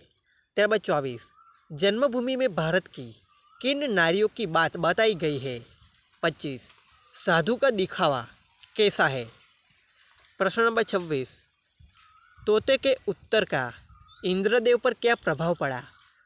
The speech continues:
ઓર ઉસકા ફલ ક્યા હુઆ? છવ્વીસમો પ્રશ્ન છે, તોતે કે ઉત્તર કા ઇન્દ્રદેવ પર ક્યા પ્રભાવ પડા ઓર ઉસકા ફલ ક્યા હુઆ? ત્યારબાદ છે તેના અથવાવાળો પ્રશ્ન, ન ફેરને પર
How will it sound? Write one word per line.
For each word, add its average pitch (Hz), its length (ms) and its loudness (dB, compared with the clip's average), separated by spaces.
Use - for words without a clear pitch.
ઓર 233 240 4
ઉસકા 214 420 -2
ફલ 143 280 -2
ક્યા 214 160 4
હુઆ? 131 340 -4
છવ્વીસમો 214 400 2
પ્રશ્ન 190 300 -2
છે, 170 160 -2
તોતે 202 380 0
કે 277 220 0
ઉત્તર 220 300 -4
કા 214 180 2
ઇન્દ્રદેવ 190 400 2
પર 143 220 -6
ક્યા 247 200 2
પ્રભાવ 185 340 2
પડા 135 320 -4
ઓર 254 200 4
ઉસકા 240 280 0
ફલ 247 280 0
ક્યા 214 180 4
હુઆ? 135 320 -4
ત્યારબાદ 220 300 4
છે 254 160 2
તેના 208 260 4
અથવાવાળો 185 360 2
પ્રશ્ન, 147 300 -10
ન 202 160 -4
ફેરને 208 500 0
પર 143 200 0